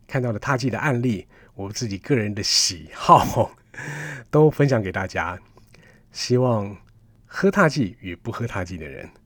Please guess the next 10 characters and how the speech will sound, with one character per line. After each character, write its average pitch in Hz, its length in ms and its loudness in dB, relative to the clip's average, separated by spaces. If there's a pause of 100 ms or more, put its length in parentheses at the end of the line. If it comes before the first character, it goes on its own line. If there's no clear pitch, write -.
(380)
卖 185 180 6
踏 147 220 2
迹 120 520 4
与 92 180 -10
不 - 180 -8
卖 190 160 8
踏 143 160 6
迹 117 160 0
的 80 80 -10
人， - 240 -14